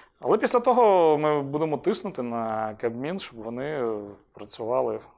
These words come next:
по цьому. Але тут буде саме велике питання, коли буде прийнятий закон. От якщо все, все буде швидко, це рік. Тому у дві тисячі сімнадцятому році ми нічого не побачимо. Хоча, що я хочу сказати, що при політичній волі Кабінету Міністрів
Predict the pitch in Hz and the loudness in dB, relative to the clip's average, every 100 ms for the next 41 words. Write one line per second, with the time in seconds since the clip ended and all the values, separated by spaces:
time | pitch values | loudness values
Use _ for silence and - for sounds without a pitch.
0 | _ _ 123 135 127 - - - _ - | _ _ -10 -10 -10 -16 -20 -20 _ 2
1 | 143 196 214 220 185 190 175 156 165 180 | 4 4 2 2 2 6 6 6 4 4
2 | 160 160 147 147 131 - 208 190 143 123 | 4 4 2 -2 -2 0 0 2 4 4
3 | 120 123 139 143 135 127 127 120 123 110 | 2 0 -4 -2 -4 -6 -6 -8 -12 -12
4 | 98 - - _ _ - 139 160 190 - | -14 -18 -20 _ _ -6 -2 0 0 2
5 | 202 202 202 180 165 - 233 - 135 - | 0 2 0 2 0 0 -4 0 -2 0
6 | 170 139 104 - 147 175 180 190 190 185 | -2 -2 -4 -8 -4 0 0 0 -2 -2
7 | 143 156 170 185 175 - 160 151 165 165 | -4 -6 -4 -6 -6 -4 -4 -4 -2 0
8 | 156 - 151 165 180 - 127 127 123 120 | 0 -4 -4 0 -2 -4 -6 -4 -6 -6
9 | 135 120 107 95 87 - _ _ _ - | -8 -8 -10 -12 -14 -20 _ _ _ -16
10 | - 180 226 175 127 - 180 180 160 - | -2 2 4 4 2 2 2 2 -2 0
11 | 165 151 117 - - 160 - 143 143 - | 2 4 2 0 -14 -18 -4 -2 -2 -4
12 | _ - 175 - 156 156 175 - 151 147 | _ -6 -4 0 -2 -2 -10 -8 -6 -2
13 | 160 123 131 127 143 123 113 113 135 196 | 0 -2 -4 -4 -2 -4 -4 -10 -10 -12
14 | - 110 | -14 -18